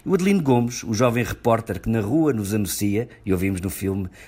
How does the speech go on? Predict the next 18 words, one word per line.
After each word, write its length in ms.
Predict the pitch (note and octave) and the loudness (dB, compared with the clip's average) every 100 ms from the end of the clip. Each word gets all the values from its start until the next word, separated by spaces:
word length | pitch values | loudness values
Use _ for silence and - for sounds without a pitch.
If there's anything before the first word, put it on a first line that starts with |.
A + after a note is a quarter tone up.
| - | 0
"Este 380 | B2+ D3+ - C#3+ | 4 4 2 0
é 40 | |
um 60 | D3 | 2
momento 400 | C#3 C#3+ C#3 C3+ | 2 2 2 0
altamente 500 | B2+ C3 A#2 G#2+ - | -2 -2 -2 -2 -4
histórico." 600 | - F#2+ F2 D2 - - _ - - _ - | -4 -2 -4 -4 -14 -20 _ -20 -20 _ 0
E 80 | C3 | 2
abraçámos-nos 680 | A#2 A2 F#2+ F2+ E2+ F2+ G2+ | 2 0 -2 -2 -2 -4 -6
os 100 | - | -8
três, 300 | D2 C#2 D#2 | -8 -8 -4
vejam 260 | E2+ D#2 | -4 -4
só. 300 | D2 C#2 C2+ - _ _ - - - _ _ | -8 -10 -14 -20 _ _ -20 -20 -20 _ _
Claro 340 | B2+ A#2+ G2 | 4 4 4
que 160 | F2 - | -2 -2
o 80 | G#2 | 0
Adelino, 400 | A2 D3 D#3+ D3+ | 2 0 0 -2
o 80 | A2 | -4
rigoroso, 640 | F#2+ G#2 G#2+ C3+ A2 F#2 | -2 -2 2 2 0 -6